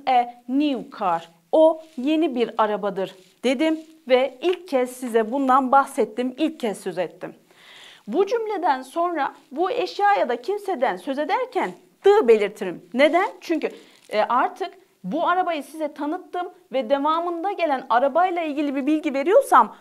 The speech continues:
o arabadan bahsettiğim belli olacak. Normalde Türkçe'de böyle bir şey yoktur. Derim ki o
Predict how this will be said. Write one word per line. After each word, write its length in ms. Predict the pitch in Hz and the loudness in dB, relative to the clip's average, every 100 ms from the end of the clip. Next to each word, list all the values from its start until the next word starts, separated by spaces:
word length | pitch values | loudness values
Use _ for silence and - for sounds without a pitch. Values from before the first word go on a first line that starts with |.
| - | -8
o 200 | - 311 | 0 4
arabadan 520 | 339 370 359 311 269 | 6 6 6 4 4
bahsettiğim 680 | 254 339 - 320 320 320 254 | 4 2 0 -6 -2 0 2
belli 300 | 220 262 277 | 0 0 0
olacak. 460 | 311 254 196 180 - - - - | 0 -2 -2 -2 -4 -16 -14 0
Normalde 720 | 285 415 466 320 226 349 - - | 2 4 2 2 2 2 0 0
Türkçe'de 440 | 392 392 294 262 | 2 2 2 2
böyle 240 | 320 294 | 2 0
bir 60 | 247 | -2
şey 260 | 294 523 - - | -2 -2 -4 -6
yoktur. 400 | 311 320 294 190 170 - | 2 4 4 -4 -10 -10
Derim 240 | 285 339 311 | -6 -4 -2
ki 180 | 208 - - _ _ _ _ - | -4 -6 -14 _ _ _ _ 4
o 340 | 359 330 370 | 6 6 2